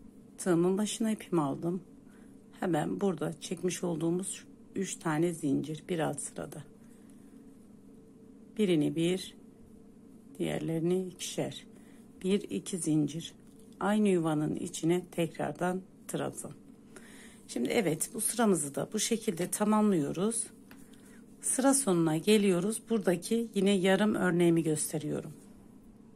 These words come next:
Evet, sıra sonuna geldim. Buradaki tüm örneğimin üzerindeki trabzanımı yaptım. Şöyle dediğim üzere örneklerimiz yer değiştiriyor şu an.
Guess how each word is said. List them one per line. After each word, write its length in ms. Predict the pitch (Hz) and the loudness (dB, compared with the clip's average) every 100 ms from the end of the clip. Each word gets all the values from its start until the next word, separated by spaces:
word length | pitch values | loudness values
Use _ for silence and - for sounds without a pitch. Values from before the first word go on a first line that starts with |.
| - - - _ _ _ - - - - 185 | -20 -20 -20 _ _ _ -20 -20 -20 -6 -2
Evet, 240 | 196 185 | 0 2
sıra 240 | - 214 214 | 0 2 2
sonuna 480 | - 190 170 151 | 2 2 2 2
geldim. 640 | 165 190 170 151 202 254 185 | 0 2 2 2 0 0 0
Buradaki 500 | 196 196 202 214 - | 2 2 0 -2 -4
tüm 280 | - 233 202 | 0 0 2
örneğimin 720 | 185 180 175 160 156 151 - | 2 4 4 4 4 0 -2
üzerindeki 720 | 196 208 202 196 190 196 - | 0 2 4 4 2 -2 -4
trabzanımı 600 | 214 202 165 160 160 156 | 0 2 2 0 0 0
yaptım. 640 | 160 202 202 - 196 196 | 2 0 0 -2 0 0
Şöyle 580 | - - 160 156 165 170 | -2 -2 0 2 0 -2
dediğim 340 | 185 160 175 170 | -4 -2 0 0
üzere 320 | 160 196 196 | 0 0 0
örneklerimiz 800 | 175 165 180 - 175 170 160 165 | 0 0 -2 0 0 0 0 0
yer 240 | 190 202 | 0 0
değiştiriyor 580 | 208 208 - - 202 196 | 0 -2 -4 -6 -2 -2
şu 200 | - 208 | -4 -4
an. 180 | 185 | -4